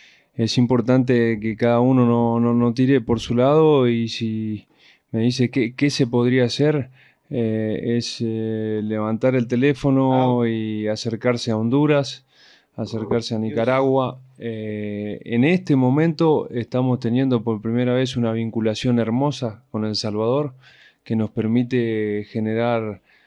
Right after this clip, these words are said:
Speaker 1: dos torneos I T Fs aquí de, y de forma continua dos torneos I T F en El Salvador,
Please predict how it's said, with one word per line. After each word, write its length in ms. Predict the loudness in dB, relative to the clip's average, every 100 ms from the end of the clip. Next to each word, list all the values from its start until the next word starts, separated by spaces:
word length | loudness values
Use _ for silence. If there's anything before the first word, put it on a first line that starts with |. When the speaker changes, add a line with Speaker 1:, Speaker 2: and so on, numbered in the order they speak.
| _ _
Speaker 1:
dos 180 | -2 -2
torneos 460 | 0 0 2 0 -2
I 80 | -4
T 220 | -2 -2
Fs 200 | -4 -4
aquí 640 | -6 -4 -4 -2 -4 -6
de, 220 | -10 -6
y 180 | -4 -2
de 100 | -4
forma 840 | -4 -2 0 0 -2 -4 -4 -6 -4
continua 640 | -4 -2 0 0 0 0
dos 220 | -2 -2
torneos 440 | -2 -2 -2 -4 -6
I 60 |
T 200 | -6 -6
F 140 | -4 -6
en 260 | -6 -6
El 60 | -6
Salvador, 600 | -6 -4 -2 0 -2 -6